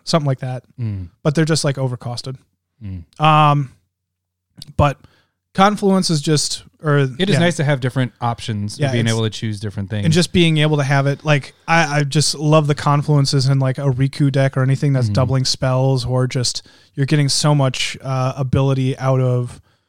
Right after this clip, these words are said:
Speaker 1: like, put that in a Niv Mizzet Parun deck or anything. You're just getting so much value off of that. So I like value.
Speaker 2: Yeah. Well, it, it, in Commander, having also the op-, I really like the options is my favorite part of that, is
Speaker 1: Yep.
Speaker 2: it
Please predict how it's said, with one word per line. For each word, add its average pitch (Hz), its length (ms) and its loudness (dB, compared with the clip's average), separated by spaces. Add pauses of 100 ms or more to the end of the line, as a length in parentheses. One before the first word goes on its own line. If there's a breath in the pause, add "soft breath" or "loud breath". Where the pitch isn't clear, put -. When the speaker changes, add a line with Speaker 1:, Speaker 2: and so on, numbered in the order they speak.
(200)
Speaker 1:
like, 127 140 -6
put 151 160 2
that 139 160 2
in 131 120 2
a 135 60 0
Niv 131 300 2
Mizzet 127 420 2
Parun 135 340 2
deck 120 300 -4
or 127 80 -8
anything. 123 400 -2
You're 120 140 -4
just - 280 -8 (140)
getting 135 240 -2
so - 140 -2
much 127 160 -2
value 120 400 -4
off 120 200 -8
of 131 60 -10
that. 127 300 -8 (800)
So 120 240 -4 (500 soft breath)
I 202 140 0
like 190 160 4
value. 127 500 0
Speaker 2:
Yeah. 185 140 0 (180)
Well, 202 200 2
it, 175 200 -4
it, 165 140 -4 (360)
in 160 200 -2
Commander, 165 440 0 (100)
having 143 360 0
also 139 360 -2
the 131 120 -4
op-, 135 220 -6
I 143 200 -4
really 147 260 -2
like 135 180 -2
the 123 80 -6
options 110 380 -6
is 107 100 -12
my 110 100 -6
favorite 107 220 -6
part 104 180 -6
of 98 60 -8
that, 101 260 -6
is 104 340 -10
Speaker 1:
Yep. 123 120 -14
Speaker 2:
it - 120 -20